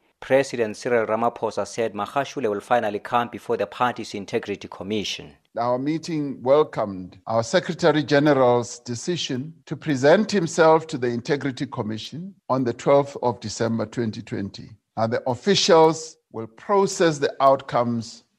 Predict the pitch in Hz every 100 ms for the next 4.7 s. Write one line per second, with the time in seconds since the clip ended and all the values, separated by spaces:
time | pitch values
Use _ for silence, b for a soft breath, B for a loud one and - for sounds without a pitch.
0 | - 90 101 117 - 104 101 143 160 143
1 | 151 151 147 - _ 131 135 135 - -
2 | 120 107 104 - 143 135 127 131 - 117
3 | 107 107 101 101 - _ - 147 127 117
4 | 135 - 113 123 123 131 135